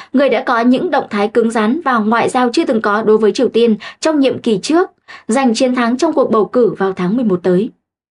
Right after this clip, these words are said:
Các nhà ngoại giao Bình Nhưỡng đang vạch ra chiến lược cho kịch bản đó, với mục tiêu dỡ bỏ lệnh trừng phạt đối với các chương trình vũ khí của đất nước này,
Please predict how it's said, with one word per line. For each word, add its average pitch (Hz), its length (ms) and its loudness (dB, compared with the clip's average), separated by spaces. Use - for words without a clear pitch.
Các 339 140 0
nhà 233 140 2
ngoại 196 200 0
giao 233 160 -2
Bình 208 220 2
Nhưỡng 226 280 2
đang 277 180 -2
vạch 254 180 -2
ra 262 180 -2
chiến 220 180 0
lược 269 260 0
cho 233 200 -4
kịch - 160 -2
bản 214 160 -2
đó, 190 320 0
với 233 220 2
mục 330 200 -2
tiêu 285 180 0
dỡ 262 160 -2
bỏ 277 160 0
lệnh 208 160 0
trừng 220 180 0
phạt 226 220 -2
đối 202 140 2
với 202 200 0
các 339 220 -2
chương 262 140 -2
trình 202 220 -2
vũ 185 140 0
khí 196 300 2
của 233 220 0
đất 254 200 -2
nước 294 200 0
này, 196 300 0